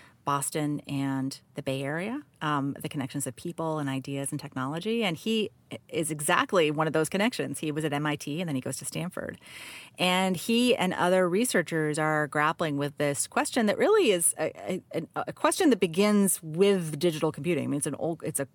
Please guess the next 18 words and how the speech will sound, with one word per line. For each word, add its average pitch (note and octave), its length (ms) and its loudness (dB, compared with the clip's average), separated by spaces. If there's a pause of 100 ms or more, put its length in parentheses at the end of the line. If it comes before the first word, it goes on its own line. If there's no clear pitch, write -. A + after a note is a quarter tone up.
(100)
question F#3 340 0
that, C#3+ 140 -2 (500)
the F3+ 80 -2
question G3 320 -2
of - 80 -12
artificial F3+ 480 0
intelligence C#3+ 720 -2
and C#3+ 520 0
how, D3+ 400 -2 (240)
how D3 380 -4
humans G3 400 0
and D3+ 60 -2
machines D3 440 -2
can C#3+ 160 -6
interact D3 460 -2
with D3 100 -6
one C3+ 120 -4
another, C3 440 -8